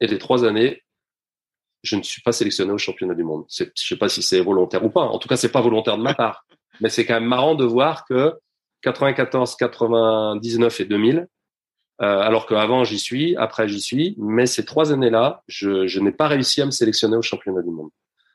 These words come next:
Pour, bah, parce que j'avais pas le niveau sportif, mais peut-être qu'il y avait d'autres choses qui sont venues parasiter mon esprit. Euh, il y avait probablement des choses plus intéressantes à faire l'été, à, à accueillir des, des, des enfants que, que d'aller au championnat du monde.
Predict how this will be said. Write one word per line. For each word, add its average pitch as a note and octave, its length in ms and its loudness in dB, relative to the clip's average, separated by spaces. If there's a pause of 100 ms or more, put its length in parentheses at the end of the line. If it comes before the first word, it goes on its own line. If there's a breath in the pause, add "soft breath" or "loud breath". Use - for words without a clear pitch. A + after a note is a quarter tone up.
(400)
Pour, F2+ 240 0
bah, E2+ 160 -2
parce - 180 -14
que F#2+ 80 0
j'avais F2 180 2
pas F2+ 120 -2
le F2+ 60 0
niveau F2+ 180 2
sportif, - 520 0
mais F#2+ 120 2
peut-être - 260 0
qu'il - 100 0
y F#2 40 -2
avait G2 100 -4
d'autres G#2+ 180 -2
choses A#2 220 2
qui - 120 -12
sont G#2+ 140 -2
venues A#2 160 2
parasiter A2+ 420 0
mon G#2 180 0
esprit. D3+ 440 2
Euh, A2 140 2 (300 loud breath)
il - 20 2
y A#2 40 8
avait B2 200 2 (100)
probablement C3 540 2
des C3+ 140 -2
choses C3+ 240 -4
plus C3 160 -2
intéressantes B2+ 520 0
à C3+ 60 0
faire A#2+ 220 0
l'été, C3+ 400 0 (720 loud breath)
à, A#2 320 2
à A#2+ 60 4
accueillir A#2 440 2
des, G#2 540 0
des, G#2 460 -2
des G#2+ 240 2
enfants B2+ 360 0
que, F2+ 460 0
que - 100 -6
d'aller F2+ 180 0
au F2+ 60 0
championnat F2+ 340 -4
du F#2 100 -14
monde. A#2+ 220 -6